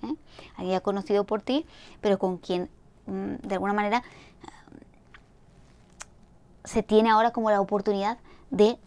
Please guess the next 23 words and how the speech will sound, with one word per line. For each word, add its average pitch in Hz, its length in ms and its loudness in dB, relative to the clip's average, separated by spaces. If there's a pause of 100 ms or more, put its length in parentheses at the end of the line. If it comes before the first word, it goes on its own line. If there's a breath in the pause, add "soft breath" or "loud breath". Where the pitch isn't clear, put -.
poder 196 360 2
avanzar. 170 500 -2 (340 loud breath)
Porque 208 180 0
tal 190 140 4
vez 196 220 0
antes, 196 380 -6 (1000)
bueno, 185 180 -2
pues 190 240 -6
no, 196 160 2 (180)
no 220 140 2
había 214 180 4
sido 196 220 -4
el 185 60 -6
tiempo, 220 440 -2
no 190 120 -6
había 190 180 0
sido 190 220 0
el 196 60 0
momento 185 280 -4
de 196 80 -2
la 160 80 -4
conexión. 180 560 -8
Igualmente, 208 540 -2